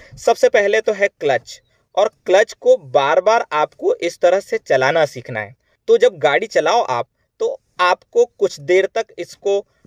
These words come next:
आ, इस तरह से प्रेस करते रहना है। जब पहली बार गाड़ी चलाओ तब की बात कर रहे हैं। इस तरह से आप उस पर कंट्रोल लीजिए। आपके पैर को हैबिट होना चाहिए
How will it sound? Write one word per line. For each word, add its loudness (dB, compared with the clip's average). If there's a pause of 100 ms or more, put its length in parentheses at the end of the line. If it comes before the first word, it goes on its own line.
(140)
आ, 2
इस -4
तरह 0
से -6
प्रेस -2
करते 0
रहना -6
है। -12 (220)
जब 0
पहली 0
बार 2
गाड़ी -2
चलाओ -4
तब -8
की -12
बात -6
कर -8
रहे -10
हैं। -20 (300)
इस -8
तरह 2
से -4
आप 0
उस -8 (180)
पर 2
कंट्रोल 2
लीजिए। -12 (280)
आपके -2
पैर 2
को -4
हैबिट -6
होना 0
चाहिए -8